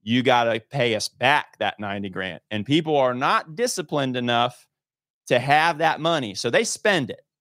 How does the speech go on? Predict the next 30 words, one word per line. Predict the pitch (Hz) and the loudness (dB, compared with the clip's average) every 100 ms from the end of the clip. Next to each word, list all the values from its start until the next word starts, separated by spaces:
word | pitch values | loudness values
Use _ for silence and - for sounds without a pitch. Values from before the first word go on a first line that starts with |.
| - | -6
They | 127 | -2
buy | 123 147 139 | 2 2 2
a | 127 | 0
nice | 143 123 | -2 -4
car, | - 185 190 185 175 170 165 _ - | -4 2 4 4 2 0 -2 _ -6
they | 131 | -4
do | 117 123 | -4 -4
whatever, | 123 151 185 170 160 160 156 _ _ | 0 2 2 2 0 -2 -6 _ _
and | 127 123 | -4 0
they | |
had, | 123 127 127 | 2 2 0
they | 120 127 | 0 2
don't | 156 190 | 2 0
have | 175 139 | -2 -2
that | 120 85 | -2 -2
money. | 117 110 110 - | -4 -4 -6 -4
I | 127 190 | -2 -2
took | - 214 208 | -2 -6 -2
that | 170 | -4
ninety | 151 151 151 147 | -2 -4 -4 -6
K | 135 139 127 | -4 -2 0
and | 120 | 0
I | 117 | -4
said, | 110 113 101 95 | -4 -4 -4 -4
"This | 123 - | -4 -4
is | 131 123 | -6 -4
a | 110 101 | -4 -2
small | - - 117 139 | -6 -4 -2 -2
business | 131 123 123 127 123 | -2 -4 -4 -8 -8
loan | 110 110 98 92 92 | -2 -2 -2 -6 -10